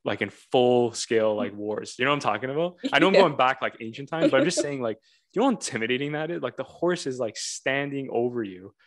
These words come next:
Speaker 1: fifteen hundred pounds, you know, is breaking your rib, rib cage just by stretching its arm, probably, or, or its leg, I should say. <laughs> Do you know what I mean?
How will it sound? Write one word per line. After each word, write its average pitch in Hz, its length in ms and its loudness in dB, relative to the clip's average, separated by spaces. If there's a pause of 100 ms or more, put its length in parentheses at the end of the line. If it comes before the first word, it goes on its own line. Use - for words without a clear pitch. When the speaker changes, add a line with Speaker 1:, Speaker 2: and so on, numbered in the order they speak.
(520)
Speaker 1:
fifteen 147 300 4
hundred 139 260 2
pounds, 110 480 -8 (480)
you 123 100 -2
know, 107 240 0 (440)
is 113 140 0
breaking 131 320 2
your 120 100 2
rib, 120 260 0 (160)
rib 127 220 2
cage 98 320 -8
just - 160 -6
by 110 60 -6
stretching 113 440 -2
its 104 140 -6
arm, 104 240 -6 (180)
probably, 101 400 -2
or, 107 60 0 (220)
or 107 60 2
its 95 120 -8
leg, 117 200 4
I - 100 4
should - 180 2
say. 107 160 -6 (420)
<laughs> - 0 -
Do 202 120 0 (340)
you 196 80 2
know 214 60 6
what 214 100 6
I 214 120 8 (160)
mean? 175 300 -2